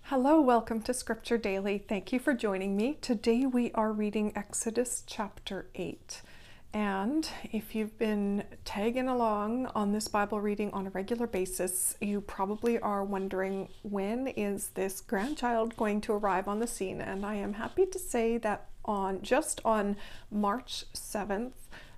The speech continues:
the baby was born. And, uh,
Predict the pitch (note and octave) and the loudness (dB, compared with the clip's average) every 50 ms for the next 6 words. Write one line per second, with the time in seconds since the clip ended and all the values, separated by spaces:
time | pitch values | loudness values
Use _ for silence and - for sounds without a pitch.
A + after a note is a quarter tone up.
0 | - - - A#3+ G3+ - - G3+ G3 F#3+ G#3+ G#3+ A3 A3 B3 A#3+ - - - G3+ | -12 -6 -4 -4 -2 0 0 0 2 2 2 0 0 0 0 -2 -4 -6 -6 -6
1 | G3+ G3 F#3 G3 F#3+ G3 G3 - - - - - - - - - - G#3 G#3 G3 | -4 -4 -4 -4 -4 -6 -8 -8 -12 -14 -16 -16 -16 -18 -14 -6 -4 -2 -2 0
2 | G3 F#3+ F#3+ G3 - - - - - - - - - - - - - G#3 G#3 | -2 -2 -4 -4 -6 -8 -10 -12 -14 -14 -16 -18 -20 -18 -16 -12 -10 -8 -8